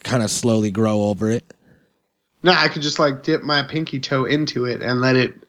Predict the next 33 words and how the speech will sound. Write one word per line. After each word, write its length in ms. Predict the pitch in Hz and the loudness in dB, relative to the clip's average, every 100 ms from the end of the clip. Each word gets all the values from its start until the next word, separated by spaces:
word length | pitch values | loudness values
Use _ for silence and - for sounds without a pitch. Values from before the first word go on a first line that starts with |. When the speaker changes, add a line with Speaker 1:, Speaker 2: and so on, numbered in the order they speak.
| - | -12
Speaker 2:
kinda, 260 | - 135 123 | -2 2 4
like, 220 | 120 113 | 4 2
grow 260 | 113 127 127 | 4 6 8
onto 280 | 127 139 120 | 6 6 4
me, 120 | 120 | 2
and 100 | 117 | -2
then 80 | 117 | 2
I'll 120 | 120 | 2
just, 200 | 113 110 | 0 0
like, 240 | 131 120 - - _ - 139 - | 0 0 -4 -20 _ -20 -20 -4
pull 280 | 135 131 | 2 4
my 160 | 127 123 | 6 4
pinky 320 | 127 127 - | 4 0 2
toe 260 | - - 127 | 6 6 4
Speaker 1:
<laughs> 0 | |
Speaker 2:
back 380 | 117 127 123 127 | 4 4 4 0
and 80 | |
Speaker 1:
Then 100 | 120 | 2
Speaker 2:
it'll 140 | 123 120 | 6 6
Speaker 1:
I'll 60 | |
Speaker 2:
snap 240 | 113 120 117 | 6 6 6
Speaker 1:
un-, 60 | 123 | 6
Speaker 2:
off 360 | 127 123 - | 6 4 4
and 280 | 180 117 - | 2 2 -2
Speaker 1:
<laughs> 40 | - | 0
I'll 140 | 104 | 0
Speaker 2:
continue 340 | - 117 110 | 4 6 6
to 60 | 110 | 6
Speaker 1:
undip 120 | 127 | 6
Speaker 2:
grow 100 | 127 | 6
Speaker 1:
it. 120 | 127 | 4
Speaker 2:
on 200 | 117 113 | 0 -4
me. 160 | 113 | -8